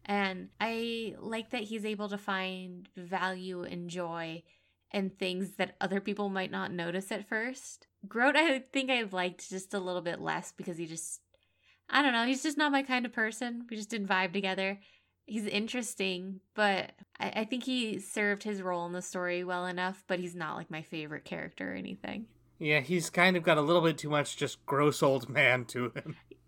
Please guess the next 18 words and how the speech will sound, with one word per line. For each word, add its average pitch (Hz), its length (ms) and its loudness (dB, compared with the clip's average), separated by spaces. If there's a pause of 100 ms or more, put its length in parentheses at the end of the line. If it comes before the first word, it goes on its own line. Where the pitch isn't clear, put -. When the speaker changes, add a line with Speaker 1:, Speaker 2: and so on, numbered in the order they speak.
(280)
Speaker 1:
Yeah. 220 840 6 (480)
Yeah, 220 120 2
he's 220 180 0
a 277 60 6
little 277 200 8
too 285 160 2
fanatical, 196 580 2
I 190 120 -2
think, 190 240 -8
for 180 120 -6
my 185 160 -2
style. 185 540 -4 (440)
Speaker 2:
Hmm. 123 340 -4 (220)
And 220 160 0
what 226 80 4
about 254 200 2
Mister 240 300 4
Pump? 185 460 -2